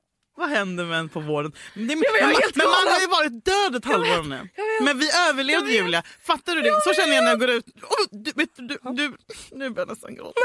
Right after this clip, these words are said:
Speaker 2: Nej.
Speaker 1: För du går ju inte på antidepp, typ.
Speaker 2: Mm.
Speaker 1: Det är det här också varför du känner
Speaker 2: Mm.
Speaker 1: dig så himla
Speaker 2: Mm.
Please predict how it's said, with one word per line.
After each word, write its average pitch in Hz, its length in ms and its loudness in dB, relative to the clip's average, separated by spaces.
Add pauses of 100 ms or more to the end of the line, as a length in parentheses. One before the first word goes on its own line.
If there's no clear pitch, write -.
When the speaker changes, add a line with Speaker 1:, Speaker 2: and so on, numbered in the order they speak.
(180)
Speaker 2:
Nej. - 100 -2 (120)
Speaker 1:
För 254 80 -6
du 247 140 -2
går 254 180 0
ju 269 40 4
inte 233 140 -4
på - 60 -10
antidepp, 247 640 -2
typ. - 260 -6
Speaker 2:
Mm. 370 460 -2
Speaker 1:
Det 226 80 -2
är 240 40 -2
det 247 80 -2
här 311 300 2
också 262 220 -4
varför 208 200 0
du 196 80 -2
känner 185 280 2
Speaker 2:
Mm. 370 120 2
Speaker 1:
dig 160 220 -2
så - 120 -12
himla 190 160 -2
Speaker 2:
Mm. 427 380 2